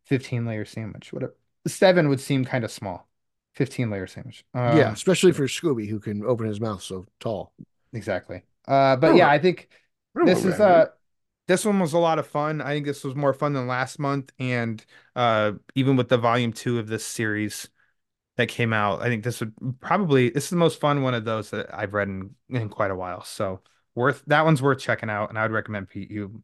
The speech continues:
Speaker 1: um, give it a look.
Speaker 2: Sure.
Speaker 1: Let's move along then to the second Tuesday of the month.
Speaker 2: Mm-hmm.
Speaker 1: Batman and Robin number six.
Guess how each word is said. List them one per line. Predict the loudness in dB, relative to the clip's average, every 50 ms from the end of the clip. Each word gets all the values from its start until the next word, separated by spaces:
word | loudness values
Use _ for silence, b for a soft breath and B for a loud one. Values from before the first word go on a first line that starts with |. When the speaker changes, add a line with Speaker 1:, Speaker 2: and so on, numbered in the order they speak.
| _ -8
Speaker 1:
um, | -8 -6 -6 -6 -8 -12 -14 _ _ _ _ -4
give | -2 -2
it | -2
a | -2
look. | -4 -6 -10 -14 -20 _ _ _ _ _ _ _ _ _ _ _ _ _ _ _ _ _ _ _ _
Speaker 2:
Sure. | -10 -8 -6 -6 -8 -8 _ _ _ _ _ _ _ _
Speaker 1:
Let's | 0 0 2 2
move | 2 4
along | 4 4 4 4 2
then | 2 0 -2 -4 -6 -6 _ -12
to | -6 -2 0 0
the | 0 0 -2 -2 -2 -4 -6
second | -4 0 2 2 2 0 -2 -4
Tuesday | -2 -2 -2 -2 -2 -2
of | -4 -4
the | -4 -8
month. | -8 -8 -10 -12 -16 -20 -20 -20 _ -10
Speaker 2:
Mm-hmm. | -8 -8 -6 -8 -8 -10 _ _ _ _ _ _ _ _ _ _ _ _ _ _ _ 4
Speaker 1:
Batman | 4 6 6 4 4 4 4 6
and | 6 6 4
Robin | 4 4 4 4 2 2 2 0 -2 -4 -4
number | -2 -2 -2 -2 -2 -6
six. | -6 -8 -6 -6 -6 -6 -6 -10 -12 -12 -14